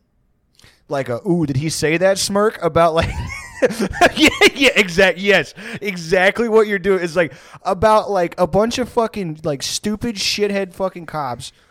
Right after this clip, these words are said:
And I get it, right? It was, like, they fucked up, but it's like, can you, I watched, like, just to piss myself off, which you know I love to do. I watched, like, just, uh, thirty seconds of it, and he's just like,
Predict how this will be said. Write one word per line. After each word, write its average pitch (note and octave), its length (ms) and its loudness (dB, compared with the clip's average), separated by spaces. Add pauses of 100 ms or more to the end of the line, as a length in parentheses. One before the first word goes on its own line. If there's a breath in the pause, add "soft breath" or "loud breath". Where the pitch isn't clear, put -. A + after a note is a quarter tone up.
(300 soft breath)
And D4 120 0
I D#4 100 6
get C#4+ 240 0
it, D#3+ 120 -2
right? G3+ 220 2
It E3+ 160 -4
was, F3+ 200 0
like, G3 300 -4
they F3+ 120 0
fucked G#3+ 360 -2
up, D3+ 220 2
but D#3+ 120 0
it's D#3 180 -6
like, F3+ 160 -4
can E3+ 180 -6
you, G#3 320 -2 (320 soft breath)
I G3+ 160 0
watched, F3+ 440 2
like, D3+ 120 -2
just E3 180 0
to D#3+ 60 -4
piss - 220 0
myself A2 440 -8
off, D2 200 -10
which A#2+ 140 -4
you C#3+ 80 2
know C#3+ 160 4
I C#3 80 4
love A#2+ 280 -2
to F2 100 -8
do. D#2 120 -16 (400 soft breath)
I D3+ 140 -4
watched, G3+ 340 -2
like, F#3 280 -4 (1300)
just, - 440 -14 (260)
uh, - 80 -10 (160)
thirty E3+ 260 0
seconds A#2 460 -6
of E2 160 -8
it, - 120 -18
and B2+ 340 -4
he's D3+ 300 -6
just C3 220 -4
like, A2 260 -6